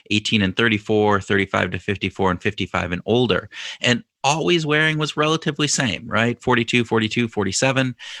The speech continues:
Uh, however, when you get into the never wearing, it wasn't the young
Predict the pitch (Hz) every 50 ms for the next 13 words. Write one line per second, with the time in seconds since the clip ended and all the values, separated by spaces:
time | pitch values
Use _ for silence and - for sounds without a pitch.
0 | - - 113 110 107 98 - - - 123 123 151 190 233 147 107 90 - - 113
1 | 117 - 113 117 120 123 120 110 113 127 127 123 - 120 120 117 113 - - 117
2 | 113 107 104 107 107 110 107 113 127 147 151 139 127 104 92 90 - - - 92
3 | 87 92 90 85 82 85 85 92 107 113 - - - - _ _ - - 131 -
4 | - - 107 113 123 160 180 - 147 110 92 - - - - _ _ _ - 95
5 | 101 104 98 92 95 101 95 92 90 90 87 87 90